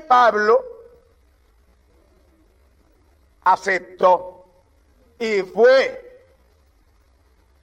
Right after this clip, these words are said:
A él lo entrevistó Dionisio, quien era el presidente del Areópago, el encargado, y su hija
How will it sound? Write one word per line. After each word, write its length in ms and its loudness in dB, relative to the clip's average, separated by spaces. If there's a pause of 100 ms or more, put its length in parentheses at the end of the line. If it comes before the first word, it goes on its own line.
(140)
A 220 -2
él 300 -2
lo 100 0
entrevistó 840 -4
Dionisio, 880 -6
quien 340 -8
era 260 -4
el 120 -6
presidente 840 -6
del 180 -4
Areópago, 760 -4 (1900)
el 160 -6
encargado, 880 -2 (880)
y 160 -8
su 260 -6
hija 480 0